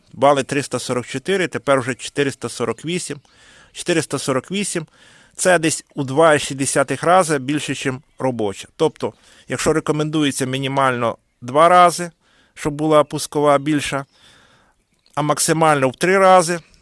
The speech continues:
щоб була пускова більша, тобто від триста сорок до п'ятсот десять,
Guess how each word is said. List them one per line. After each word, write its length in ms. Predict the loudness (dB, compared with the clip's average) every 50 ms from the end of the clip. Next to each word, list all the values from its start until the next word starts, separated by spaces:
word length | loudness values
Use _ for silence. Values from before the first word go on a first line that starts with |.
| _ _ _ _ _ _ -20 -20 _ _ _ _ _ _ -20 -18 -14
щоб 200 | -12 -8 -6 -6
була 180 | -2 0 0 0
пускова 380 | 0 0 -4 -2 2 2 2 2
більша, 280 | 2 0 -2 -2 -4
тобто 320 | -2 0 -2 0 0 -2 -2
від 120 | -2 0
триста 300 | 0 0 0 0 0 -2
сорок 300 | 0 2 2 2 2 2
до 120 | 0 -4
п'ятсот 420 | -4 -4 -6 -6 -4 -4 -4 -2 0
десять, 440 | 2 2 2 2 -2 -6 -10 -14